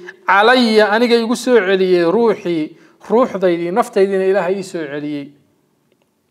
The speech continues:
Taasina waa nicmo labaad. "وأذن لي، Allaha ii oggolaaday ee i waafajiyey, bidikrihi, xuskiisa."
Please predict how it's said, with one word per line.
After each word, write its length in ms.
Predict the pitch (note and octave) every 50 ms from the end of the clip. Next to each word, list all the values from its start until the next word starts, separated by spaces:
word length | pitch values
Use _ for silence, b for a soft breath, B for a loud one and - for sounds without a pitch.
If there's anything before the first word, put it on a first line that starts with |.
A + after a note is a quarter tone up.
| _ _ _ _ _ _ _ _ _ _ - _ _
Taasina 320 | - - - - F3+ F3+
waa 100 | F3+ F3
nicmo 280 | D#3+ C#3+ C3 C#3 E3+ F3
labaad. 320 | D#3+ C#3 C3 C3 B2 B2 - _ b b b b b b b b b -
"وأذن 500 | F#3+ G#3 G#3+ C4+ B3+ A#3+ B3 B3+ A#3 A3 A3
لي، 440 | G#3 A3 A#3+ A3+ G#3 F#3+ F#3 - b b b b b
Allaha 440 | - G#3+ G#3+ A3+ B3 A#3+ G3 G#3+ A3+ A3 A3+
ii 160 | B3+ C4 C4+
oggolaaday 800 | C#4 - A#3+ A#3 G3 F3+ G#3+ A3 G#3 G#3 G3+ G#3 G3+ G#3+ G#3+ A3+ A3+ G#3+
ee 180 | A3 G#3+ A3 A3 B3+
i 20 | A#3+
waafajiyey, 1000 | A3 G#3+ G#3+ G#3+ G3+ F#3+ G3 - G#3 G3 - - G3+ F#3+ F3 D#3+ D#3 D3+ D3+ - B B B B B B E3+
bidikrihi, 640 | F3 F3+ F3 G#3 G3+ G3+ G3 F3+ E3 D#3+ E3+ D#3+ C#3+
xuskiisa." 580 | - E3+ - - - - D3+ C#3 - - -